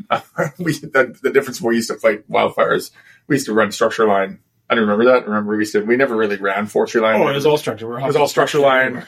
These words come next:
Speaker 1: and we battled the grass fire, and we wouldn't, <laughs> like, it was just, I mean,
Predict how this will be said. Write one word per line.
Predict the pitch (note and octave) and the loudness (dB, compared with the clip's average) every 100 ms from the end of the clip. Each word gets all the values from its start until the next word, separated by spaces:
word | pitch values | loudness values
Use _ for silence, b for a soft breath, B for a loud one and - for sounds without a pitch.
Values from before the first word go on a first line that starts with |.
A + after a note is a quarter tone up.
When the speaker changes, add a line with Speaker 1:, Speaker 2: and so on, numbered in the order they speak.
| - | -12
Speaker 1:
and | A#2+ A2+ | -8 -6
we | G#2+ G#2 _ _ | -8 -12 _ _
battled | - B2 B2 | 0 0 0
the | A2+ | -6
grass | G#2 G#2+ G#2+ | -6 -6 -6
fire, | - G#2+ G#2 G#2 | -2 2 4 2
and | G2+ | 0
we | G2+ | -4
wouldn't, | G#2+ A2+ G#2+ - - | -4 -4 -6 -20 -20
<laughs> | - | -2
like, | G#3+ | 0
it | G#3+ G3+ | 0 2
was | F#3 | 2
just, | C#3 - b b b b - | 0 -6 b b b b 0
I | |
mean, | E3+ | 0